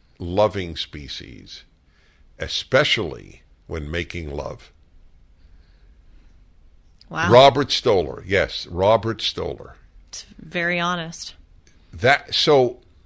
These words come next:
Speaker 1: by the way, that doesn't bother me. It doesn't scare me. I like to know reality and then live with it. The very act, I mean, I hope kids aren't watching, but, uh,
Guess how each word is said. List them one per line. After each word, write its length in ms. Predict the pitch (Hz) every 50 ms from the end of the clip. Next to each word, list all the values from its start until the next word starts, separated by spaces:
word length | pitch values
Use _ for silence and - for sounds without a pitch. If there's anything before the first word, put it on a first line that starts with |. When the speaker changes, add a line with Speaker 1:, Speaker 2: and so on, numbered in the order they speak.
| _ -
Speaker 1:
by 180 | 110 - 156 180
the 60 | 185
way, 120 | 180 135 87
that 160 | 104 104 92
doesn't 380 | 131 123 107 117 104 90 -
bother 340 | - 104 104 117 127 147 151
me. 320 | 151 156 160 170 165 131 95
It 120 | 98 -
doesn't 340 | 110 98 80 85 82 78 -
scare 460 | - - - - 101 98 98 98 104
me. 360 | 113 123 135 151 170 175 - _ _ _ _ _ _ _ _ _ _ _ _ -
I 140 | 101 113 110
like 480 | 110 110 117 127 156 160 - - - -
to 140 | - 160 143
know 240 | 127 123 120 120
reality 680 | 120 110 110 117 110 95 85 85 90 98 98 110 127 131
and 140 | 117 113 107
then 160 | 113 113 123 135 143
live 140 | 160 180 175
with 160 | 170 151 -
it. 140 | - - - - - - - - - - - - - -
The 100 | 151 156
very 500 | 120 139 180 190 190 202 214 214 175 -
act, 500 | - 156 175 175 - - - - - - -
I 80 | 117
mean, 300 | 113 107 104 104 101 90
I 140 | 95 101 101
hope 240 | 90 110 110 - -
kids 260 | - 120 113 87 92
aren't 300 | 107 98 90 87 82 -
watching, 460 | 95 95 95 92 - - 82 85 80
but, 300 | 73 - 101 95 - -
uh, 200 | 98 101 98 85